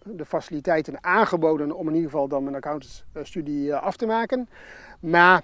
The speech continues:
goed, op dat moment was het even, eh, eh, laat ik zeggen, zag ik er de, nou, de noodzaak, eh,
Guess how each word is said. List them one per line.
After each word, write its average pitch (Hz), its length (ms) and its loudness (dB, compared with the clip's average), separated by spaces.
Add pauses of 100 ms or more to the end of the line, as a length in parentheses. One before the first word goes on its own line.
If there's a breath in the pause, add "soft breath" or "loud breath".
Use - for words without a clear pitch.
goed, - 260 -6
op 175 120 -4
dat 214 120 8
moment 202 240 4
was 185 160 6
het 180 140 0
even, 175 320 2
eh, 165 240 4
eh, 190 80 -12
laat 170 220 -2
ik 156 60 -4
zeggen, 160 320 -2
zag 160 160 -4
ik 160 160 -6
er 147 160 -6
de, 151 200 -4 (160)
nou, 151 320 -8
de 147 140 -6
noodzaak, 202 640 6
eh, 196 160 4